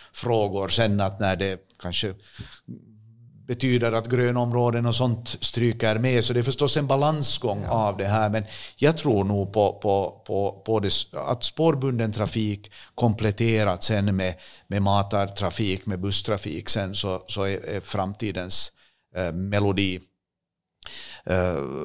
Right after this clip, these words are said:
Speaker 1: och, och, och någonting, någonting som, eh, både när det gäller den urbana mobiliteten och, och ekologiska känns rätt.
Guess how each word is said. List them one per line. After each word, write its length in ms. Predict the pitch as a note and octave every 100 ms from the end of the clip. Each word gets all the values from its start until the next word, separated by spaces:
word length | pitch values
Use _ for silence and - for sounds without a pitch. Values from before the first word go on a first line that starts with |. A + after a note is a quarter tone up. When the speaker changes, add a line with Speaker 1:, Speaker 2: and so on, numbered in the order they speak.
| D2
Speaker 1:
och, 440 | - - A2+ -
och, 180 | A#2+ A2+
och 80 | A#2+
någonting, 640 | A2+ A2 A2 G#2+ G#2 G2 -
någonting 500 | A2+ G#2+ - G2 G2
som, 340 | G2+ F#2 F2 - _ _ _ _ _ _ _ - - -
eh, 80 | - - -
både 220 | - A#2+
när 140 | B2 A#2
det 80 |
gäller 360 | A#2 A2 A2 G2+ - - -
den 340 | - G#2 G#2 - -
urbana 600 | B2 G#2+ A#2 A2+ G#2+ G2+ - -
mobiliteten 920 | A2+ G#2+ G#2+ G#2 A#2 G#2+ F#2+ F#2+ F#2
och, 220 | E2+ -
och 340 | G#2 F2+ G1+ - - - -
ekologiska 880 | B2 A#2 A2 G#2+ G2 F#2+ - - -
känns 380 | - - -
rätt. 440 | - F#2+ - -